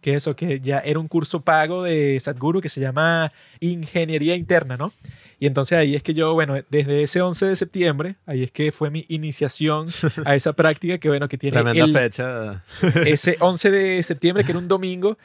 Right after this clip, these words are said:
Speaker 1: tiene el potencial de eso, pues, o sea, de cambiar toda tu vida con esa práctica, porque
Speaker 2: <laughs>
Speaker 1: eso, como que todo el punto de eso es que te hagas como que más consciente, ¿no? En general, de todas las cosas que te rodean, y eso fue lo que pasó en el dos mil veintidós, ¿no? O sea, eso fue como que lo más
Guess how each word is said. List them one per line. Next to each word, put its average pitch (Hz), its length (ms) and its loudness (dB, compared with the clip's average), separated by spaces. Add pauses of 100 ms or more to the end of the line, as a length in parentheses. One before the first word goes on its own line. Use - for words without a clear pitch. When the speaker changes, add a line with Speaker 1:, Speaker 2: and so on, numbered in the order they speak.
(220)
Speaker 1:
tiene 156 200 2
el 175 120 -2
potencial 151 640 2
de 170 100 4
eso, 160 180 0
pues, 143 160 0
o 139 60 0
sea, 143 120 -2
de 135 100 -2
cambiar 139 500 -2
toda 160 160 -2
tu 165 120 0
vida 147 220 0
con 147 100 -8
esa 139 140 -8
práctica, 165 460 0
porque 196 300 0
Speaker 2:
<laughs> - 20 2
Speaker 1:
eso, 190 500 0
como 160 160 -8
que 165 80 -6
todo 156 160 -2
el 175 80 -2
punto 208 240 -4
de 165 140 6
eso 165 120 -2
es - 40 -8
que 190 100 -4
te 143 160 0
hagas 151 140 2
como 175 180 -8
que 147 120 -8
más 147 360 0 (340)
consciente, 156 600 0
¿no? 156 140 0
En 147 140 -4
general, 147 540 2
de 160 100 -4
todas 147 160 0
las 160 100 -2
cosas 147 200 -6
que - 80 -6
te 131 540 0
rodean, 147 480 2
y 185 80 -4
eso 151 140 -4
fue 185 100 -4
lo 175 60 -2
que 180 80 -8
pasó 151 180 -2
en 151 80 -6
el 165 180 0 (360)
dos 143 120 0
mil 143 140 0
veintidós, 156 420 2
¿no? 165 180 -2
O 156 40 -6
sea, 139 180 2
eso 139 140 -2
fue 160 140 -2
como 165 160 -6
que - 80 -6
lo 143 100 -4
más 143 240 -6